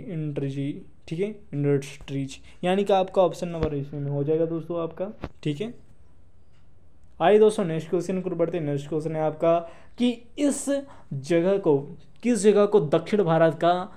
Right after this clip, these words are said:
मैनचेस्टर, ठीक है, मैनचेस्टर भी कहा जाता है,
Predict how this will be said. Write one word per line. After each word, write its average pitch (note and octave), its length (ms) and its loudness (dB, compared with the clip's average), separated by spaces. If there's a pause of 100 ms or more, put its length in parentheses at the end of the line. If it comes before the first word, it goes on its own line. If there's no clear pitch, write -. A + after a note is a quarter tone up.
(340)
मैनचेस्टर, E3 960 -2 (460)
ठीक E3+ 140 -8
है, G#3 160 -4 (300)
मैनचेस्टर G3 880 0
भी G#3 160 -2
कहा D3 220 0
जाता D3+ 360 0
है, E3+ 260 -6